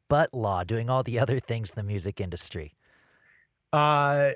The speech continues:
Speaker 2: you know, all through law school,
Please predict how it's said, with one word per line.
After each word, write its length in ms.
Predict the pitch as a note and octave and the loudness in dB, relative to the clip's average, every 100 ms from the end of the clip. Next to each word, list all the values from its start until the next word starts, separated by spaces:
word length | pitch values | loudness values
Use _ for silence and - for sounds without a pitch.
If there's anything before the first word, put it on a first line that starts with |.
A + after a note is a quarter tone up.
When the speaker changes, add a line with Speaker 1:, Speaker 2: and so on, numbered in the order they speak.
| - _ _ | -4 _ _
Speaker 2:
you 160 | E3 D3 | -4 2
know, 280 | D#3+ D#3 - | 4 2 2
all 420 | D3 F#3 G3 F#3+ | 2 4 2 0
through 920 | - - - - C#3+ C3+ C#3+ D3 D3 C#3+ | -6 -14 -18 -6 -2 2 2 4 2 4
law 280 | B2+ C3 | 4 4
school, 680 | C3+ - D3 D3 D3 D3+ D3 | 2 0 0 0 0 0 -4